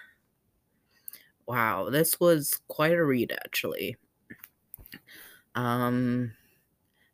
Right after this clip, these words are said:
now, before I get into it, I do wanna say there are spoilers ahead for when I discuss the book and when I discuss the movie.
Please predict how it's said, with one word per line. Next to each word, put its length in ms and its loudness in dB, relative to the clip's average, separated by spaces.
now, 320 4
before 340 0
I 100 4
get 200 0
into 400 0
it, 160 2
I 120 2
do 200 0
wanna 260 -2
say 400 2
there 300 -2
are 200 -4
spoilers 960 0
ahead 580 0
for 260 0
when 160 -4
I 80 -2
discuss 400 -6
the 120 -12
book 460 -2
and 160 -4
when 100 -4
I 100 -4
discuss 460 -6
the 120 -4
movie. 640 2